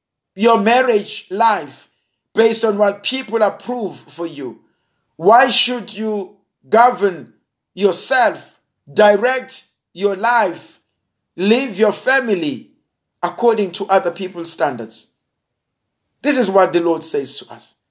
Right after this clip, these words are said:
Zacchaeus knew what he wanted, but he knew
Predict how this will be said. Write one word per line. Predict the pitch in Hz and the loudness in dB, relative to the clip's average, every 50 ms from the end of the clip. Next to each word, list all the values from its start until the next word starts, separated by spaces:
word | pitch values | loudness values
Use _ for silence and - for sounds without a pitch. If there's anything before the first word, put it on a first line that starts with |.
| _ _ _ _ _ _ _ - | _ _ _ _ _ _ _ 0
Zacchaeus | 175 233 220 214 220 277 302 320 320 320 302 320 302 220 - 196 | 2 4 4 4 4 4 4 4 4 2 0 -4 -8 -10 -10 -8
knew | 214 226 247 302 349 339 | -8 -8 -6 -6 -6 -4
what | 302 262 226 208 | 0 0 2 2
he | 196 190 | 0 0
wanted, | 180 180 196 196 208 208 202 - 175 147 - - _ _ _ _ _ _ _ _ | 0 0 0 -2 -2 -4 -8 -10 -10 -12 -12 -14 _ _ _ _ _ _ _ _
but | - 233 247 247 | 2 4 4 4
he | 254 247 | 2 0
knew | 226 233 254 311 370 415 403 370 285 247 240 247 269 277 | -4 -8 -8 -8 -6 -6 -4 -4 -4 -2 -4 -4 -6 -8